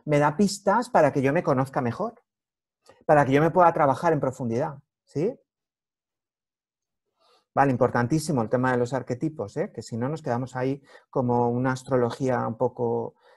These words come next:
mm, mágica. De lo que se trata es de comprender lo que ese arquetipo me está queriendo decir de mí mismo, ¿sí?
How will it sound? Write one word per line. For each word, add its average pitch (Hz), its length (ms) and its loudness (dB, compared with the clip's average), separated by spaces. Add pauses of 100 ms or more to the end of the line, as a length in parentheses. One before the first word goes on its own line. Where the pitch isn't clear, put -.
(140)
mm, 131 560 -12
mágica. 127 640 -6 (360)
De 131 200 0
lo 127 120 6
que 123 100 -8
se 139 120 -4
trata 143 400 2
es 156 80 0
de 165 100 2
comprender 139 720 2
lo 147 200 2
que 139 80 0
ese 151 180 -4
arquetipo 156 520 -2
me 156 100 -2
está - 160 -8
queriendo - 280 -4
decir - 240 0
de 123 100 0
mí - 100 -6
mismo, 98 420 -12 (720)
¿sí? - 280 -10